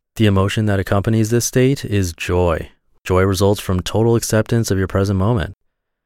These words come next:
Whenever you project your consciousness away from the present moment and seek happiness in another time or place,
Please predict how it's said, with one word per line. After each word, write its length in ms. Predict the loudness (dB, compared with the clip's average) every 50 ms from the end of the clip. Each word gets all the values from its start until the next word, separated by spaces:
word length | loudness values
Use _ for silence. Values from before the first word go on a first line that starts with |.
| _ _
Whenever 300 | -4 0 2 2 4 4
you 160 | 4 4 2 2
project 440 | 0 0 0 2 2 2 2 0
your 100 | -2 -2
consciousness 640 | -2 0 0 0 0 0 0 0 0 0 0 0 0
away 260 | 0 2 2 2 2
from 140 | 2 0 -2
the 80 | -2 0
present 320 | 0 0 2 2 0 0
moment 400 | 0 2 2 2 0 0 -2 -2
and 240 | -4 -4 -4 -4 -4
seek 220 | -2 -2 -2 -2
happiness 500 | -2 -2 -2 0 0 0 0 0 -2 -2
in 100 | -4 -4
another 440 | -4 -4 -2 0 2 2 2 2 0
time 420 | 0 -2 -2 -2 0 0 -2 -2 -2
or 140 | -4 -6
place, 480 | -4 -2 0 2 2 2 0 -2 -4